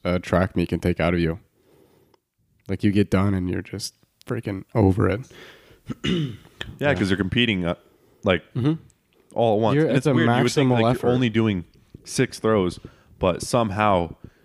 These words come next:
Speaker 2: you can just be completely zapped.
Speaker 1: Yeah.
Speaker 2: Like
Speaker 1: It is a maximal effort competition. I mean, realistically.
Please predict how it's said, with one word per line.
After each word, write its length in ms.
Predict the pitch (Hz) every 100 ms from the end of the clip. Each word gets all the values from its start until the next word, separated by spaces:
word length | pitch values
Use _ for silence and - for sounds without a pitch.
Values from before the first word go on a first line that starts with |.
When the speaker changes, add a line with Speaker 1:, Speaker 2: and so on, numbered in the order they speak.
| _ -
Speaker 2:
you 160 | 107
can 140 | 98 98
just 180 | 98
be 100 | 107
completely 420 | 98 101 113 80 95
zapped. 400 | 85 85 82 - - _
Speaker 1:
Yeah. 240 | 92 92 87 - _ _ -
Speaker 2:
Like 180 | 90 90
Speaker 1:
It 80 |
is 120 | 110 101
a 40 |
maximal 600 | 101 98 107 120 107 80
effort 460 | 98 101 92 - -
competition. 640 | 92 90 90 98 - 78 - - - -
I 60 | 85
mean, 280 | 85 80 -
realistically. 640 | 90 85 87 - 95 87